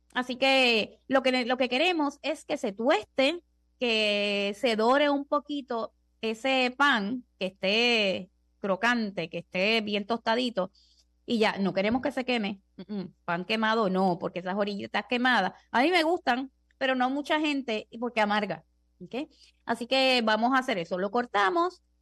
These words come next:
va al horno cinco o siete minutos, dependiendo la cantidad, y su horno, una vez esté listo, doradito, a lo mejor son cinco minutos o menos,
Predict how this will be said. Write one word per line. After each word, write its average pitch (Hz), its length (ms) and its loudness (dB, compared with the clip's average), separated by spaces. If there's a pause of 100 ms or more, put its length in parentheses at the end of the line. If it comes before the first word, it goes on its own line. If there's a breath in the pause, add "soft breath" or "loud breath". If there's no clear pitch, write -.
(240)
va 233 160 4
al 302 120 2
horno 277 520 2
cinco 233 400 -4
o 202 40 2
siete 202 240 -4
minutos, 254 440 2
dependiendo 190 560 0
la 175 120 -4
cantidad, 175 520 -2 (500)
y 302 160 0
su 330 140 -2
horno, 311 580 2 (600)
una 254 280 4
vez 262 140 4
esté 262 240 0
listo, 392 560 -2
doradito, 247 600 -2
a 294 40 0
lo 254 80 -2
mejor 226 160 -6
son 226 160 -6
cinco 226 240 -4
minutos 208 320 -2
o 226 60 0
menos, 285 300 0